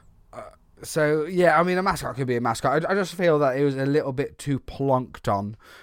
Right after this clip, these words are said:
Um, it's, if they pull through with it and change all their signage, all their, um, P O S, all their, um, colours and stuff at the park, then it will make sense. If they go for the whole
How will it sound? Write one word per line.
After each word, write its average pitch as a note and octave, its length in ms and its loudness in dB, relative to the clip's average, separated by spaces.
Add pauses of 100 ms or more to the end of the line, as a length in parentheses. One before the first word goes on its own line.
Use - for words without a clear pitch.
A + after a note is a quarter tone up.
(180)
Um, A#2 640 -2 (220)
it's, - 420 -6 (420)
if F3+ 160 -2
they G#3 280 0 (480)
pull G3 200 2
through E3+ 300 0
with F#3 180 2
it G#3 160 0
and C3 360 -4
change C3+ 480 -2 (180)
all C#3 260 2
their B2+ 200 0
signage, B2 760 -4 (100)
all C3 260 -2
their, A#2+ 400 -2 (360)
um, A2+ 440 0
P B2 160 0
O A#2 140 2
S, A#2+ 420 -4
all B2+ 360 2
their, A#2 680 0
um, A2 460 -6 (100)
colours A#2+ 480 2
and A2 180 -4
stuff - 420 -6 (160)
at B2 200 -8
the A#2+ 80 -8
park, - 560 -2
then B2 320 2 (1080)
it C3 140 0
will A#2+ 260 -4
make A#2+ 220 -6
sense. C#3+ 260 -2
If A#2 80 -6
they A#2+ 100 -4
go A#2 200 0
for A#2 140 -4
the A2+ 120 0
whole A2 380 0